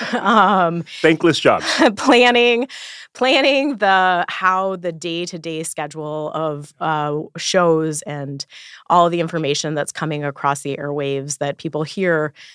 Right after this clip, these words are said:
Speaker 1: those things are happening. Oh, uh, paying all the bills.
Speaker 2: Yeah.
Speaker 1: Um, those
Speaker 2: Small
Speaker 1: sorts,
Speaker 2: things.
Speaker 1: this is just really,
Speaker 2: Some small
Speaker 1: but
Speaker 2: things.
Speaker 1: really critical
Speaker 2: Yeah.
Speaker 1: things. And so I really am excited to work with a group of people who are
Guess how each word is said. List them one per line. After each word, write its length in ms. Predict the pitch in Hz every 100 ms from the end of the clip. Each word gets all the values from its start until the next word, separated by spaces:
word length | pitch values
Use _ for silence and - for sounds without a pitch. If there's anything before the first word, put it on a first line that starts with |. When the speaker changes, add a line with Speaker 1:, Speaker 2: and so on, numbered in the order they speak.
| _ _
Speaker 1:
those 280 | 165 202 214
things 160 | 214 185
are 80 |
happening. 340 | 160 160 147 135 165
Oh, 200 | 170 147 139
uh, 280 | 156 143 151 - -
paying 240 | 202 180
all 120 | 160
the 100 | 151
bills. 580 | 143 135 139 139 143 - -
Speaker 2:
Yeah. 120 | 147
Speaker 1:
Um, 460 | 175 170 170 165 165
those 180 | 170 175
Speaker 2:
Small 160 | 180
Speaker 1:
sorts, 60 | -
Speaker 2:
things. 160 | 151
Speaker 1:
this 140 | 196 202
is 60 |
just 180 | 220 -
really, 280 | 226 247 240
Speaker 2:
Some 60 | 175
small 160 | 226
Speaker 1:
but 60 | 190
Speaker 2:
things. 100 | 185
Speaker 1:
really 300 | 214 247 269
critical 500 | 202 - 240 233 165 -
Speaker 2:
Yeah. 220 | 156 156
Speaker 1:
things. 220 | 170 - - - - -
And 180 | 196 196
so 560 | 190 180 170 165 160 - - - - -
I 60 |
really 800 | 180 170 175 170 165 160 156 165 - _
am 120 | 170 165
excited 360 | 151 160 160 151
to 80 |
work 180 | 156 151
with 120 | 151
a 40 | 147
group 180 | 151 143
of 40 |
people 260 | - 151 151
who 160 | 160
are 420 | - 147 143 143